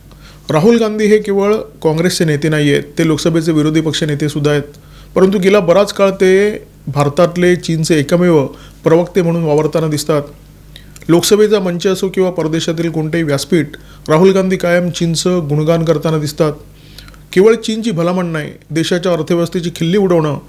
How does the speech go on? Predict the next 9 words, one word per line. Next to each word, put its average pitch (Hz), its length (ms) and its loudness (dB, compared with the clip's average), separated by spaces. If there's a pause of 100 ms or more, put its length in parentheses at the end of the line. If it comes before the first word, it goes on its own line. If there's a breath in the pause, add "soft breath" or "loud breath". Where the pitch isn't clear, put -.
(320 loud breath)
पंतप्रधान 196 460 4
नरेंद्र 180 320 2
मोदी 165 340 0 (160)
यांच्या 156 380 2
आर्थिक 143 420 -2
धोरणांवर 160 520 0
टीकास्त्र 208 360 0
सोडणं, 165 400 -2 (320 loud breath)
हा 185 100 -2